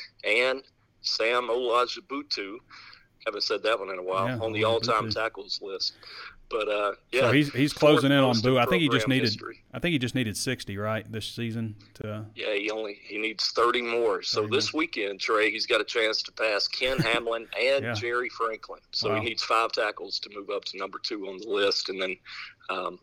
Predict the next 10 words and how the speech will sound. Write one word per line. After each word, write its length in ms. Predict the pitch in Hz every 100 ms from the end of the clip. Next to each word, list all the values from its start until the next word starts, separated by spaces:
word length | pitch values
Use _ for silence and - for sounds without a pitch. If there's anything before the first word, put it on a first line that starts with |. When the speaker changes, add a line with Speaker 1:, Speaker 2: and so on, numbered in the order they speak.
| -
Speaker 1:
you 80 | 101
know, 120 | 139
he's 180 | - -
thirty, 480 | 110 107 98 92 - - - -
thirty-one 760 | 139 135 135 131 113 120 123 107
away, 340 | 95 101 101 98
I 40 | -
believe, 340 | 107 107 107
overall 520 | 107 104 101 101 95
from 220 | - 101